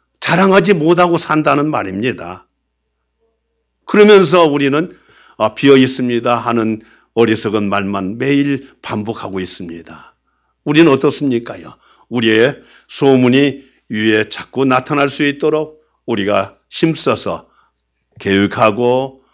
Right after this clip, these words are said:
일을 해야 된다는 것입니다. 두 번째는 현재 받은 은혜를 감사하고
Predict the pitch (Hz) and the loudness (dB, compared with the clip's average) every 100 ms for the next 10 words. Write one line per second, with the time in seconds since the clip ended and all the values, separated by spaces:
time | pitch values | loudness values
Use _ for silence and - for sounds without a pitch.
0 | _ _ 120 120 123 127 127 - 180 170 | _ _ -2 2 2 2 -2 0 4 4
1 | 151 147 143 131 101 90 - 82 82 - | 6 2 2 0 -2 -6 -10 -12 -12 -12
2 | - - - 220 202 190 190 175 139 196 | -14 -10 0 4 4 6 4 4 4 4
3 | 185 170 170 165 160 180 202 180 147 123 | 4 4 4 4 4 6 8 6 4 2
4 | 113 107 101 101 98 90 92 | -2 -2 -4 -4 -4 -6 -10